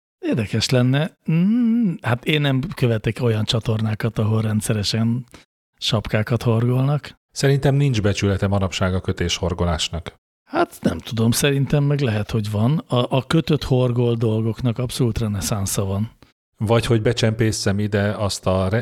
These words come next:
Speaker 2: a hetvenes, nyolcvanas évek egyik közkedvelt, ö, szó-, viccét, hogy nincs becsülete a fürge ujjaknak. <laughs>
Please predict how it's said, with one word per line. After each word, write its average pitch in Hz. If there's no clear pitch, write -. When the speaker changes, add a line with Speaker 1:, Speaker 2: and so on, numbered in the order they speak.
Speaker 2:
a 113
hetvenes, 110
nyolcvanas 104
évek 98
egyik 101
közkedvelt, 87
ö, -
szó-, -
viccét, 113
hogy 95
nincs 98
becsülete 85
a 71
fürge 82
ujjaknak. 82
<laughs> -